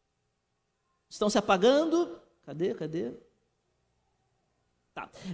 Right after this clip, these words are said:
Verso nove. Mas as prudentes responderam, "Não, para que não falte a nós nem a vós outras. Ide antes aos que vendem e comprai-o."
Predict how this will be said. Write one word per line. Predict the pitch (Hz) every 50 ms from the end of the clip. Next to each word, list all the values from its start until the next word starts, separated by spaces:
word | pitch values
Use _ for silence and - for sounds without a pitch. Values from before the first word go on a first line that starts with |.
| - _ -
Verso | - 151 208 220 - - 254
nove. | 240 220 165 131 131 151
Mas | 185 226 233 220
as | 262 262 -
prudentes | - - 269 233 269 269 -
responderam, | 254 254 240 - 254 233 175 170 185
"Não, | 220 277 285 240 240 247
para | 240 269 262 254
que | -
não | 262 247 220
falte | - 202 190 - 247
a | 233
nós | 220 196 190 196 185 190
nem | 240 240
a | 247
vós | 226 247 269 269 185
outras. | 185 185 170 185 185 175 160 160 185
Ide | - 233 - 208 233
antes | 233 226 214 - 196
aos | 208 185 -
que | - 190
vendem | 156 196 226 262 254 294 285
e | 311
comprai-o." | - 349 359 - 302 269 226 202 202 196 190